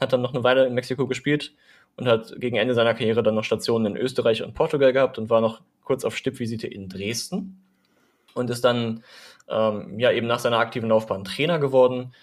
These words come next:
hat zunächst für die U neunzehn von T S G Hoffenheim gearbeitet und dann später für die zweite Mannschaft von achtzehnhundertsechzig München.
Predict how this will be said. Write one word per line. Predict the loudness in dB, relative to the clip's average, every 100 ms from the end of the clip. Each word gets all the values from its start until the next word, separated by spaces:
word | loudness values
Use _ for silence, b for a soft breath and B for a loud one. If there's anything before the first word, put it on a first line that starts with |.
| b _
hat | -6
zunächst | -6 -8 -4 -2 -2 -4
für | -2 0
die | 0 -2 -4
U | -4
neunzehn | 2 2 2 -2 -4
von | -4
T | -2
S | -4
G | -4
Hoffenheim | -4 -4 -2 -2 0
gearbeitet | 2 2 2 0 -6 -10
und | -8 -2
dann | -2
später | -2 -4 2 4 4 -2
für | -14 -10
die | -6
zweite | -2 -2 -2
Mannschaft | -6 -8
von | -10
achtzehnhundertsechzig | -10 -10 -6 -6 -6 -12 -8
München. | -6 -4 -4 -6